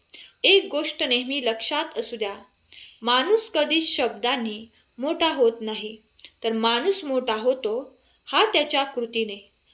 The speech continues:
आणि विचाराने. त्यामुळे दररोज सकारात्मक विचारांसह आपण भेटत असतो. तुमचे जीवन असे सकारात्मक विचारांनी भरून जाऊन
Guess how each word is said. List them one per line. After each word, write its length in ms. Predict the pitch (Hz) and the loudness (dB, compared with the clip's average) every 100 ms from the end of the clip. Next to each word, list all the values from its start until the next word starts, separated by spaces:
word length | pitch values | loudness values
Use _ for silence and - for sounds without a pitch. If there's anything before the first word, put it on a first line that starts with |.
| _ | _
आणि 220 | 226 247 | -2 0
विचाराने. 680 | 214 214 302 294 220 202 214 _ _ - _ | -2 -2 0 0 -2 -8 -16 _ _ -20 _
त्यामुळे 340 | 254 254 247 247 | 0 2 4 4
दररोज 500 | 214 233 339 403 403 | 4 4 4 4 4
सकारात्मक 880 | - 254 254 247 311 - 403 427 | 0 0 2 4 4 2 0 -2
विचारांसह 840 | 226 233 233 214 208 208 285 269 208 - _ - - _ - | -2 -2 0 0 -2 -4 -2 -2 -4 -8 _ -20 -20 _ 0
आपण 380 | 247 294 349 349 | 0 2 -2 0
भेटत 440 | 262 254 349 - | 0 2 2 2
असतो. 460 | 226 - 208 - - _ _ - | -4 -6 -8 -8 -16 _ _ -6
तुमचे 400 | 330 330 330 359 | -4 0 4 4
जीवन 460 | - 269 254 254 269 - | 4 -2 0 -2 -2 -6
असे 260 | 233 247 | 0 0
सकारात्मक 840 | 247 233 220 208 208 233 339 370 392 - | 0 -2 -2 -2 2 0 0 -2 -4 -4
विचारांनी 680 | 226 233 202 226 285 208 202 _ - - _ | -6 -4 -2 -2 -2 -6 -10 _ -20 -20 _
भरून 420 | 226 302 330 392 | -2 0 2 2
जाऊन 340 | 359 247 202 | 2 0 -2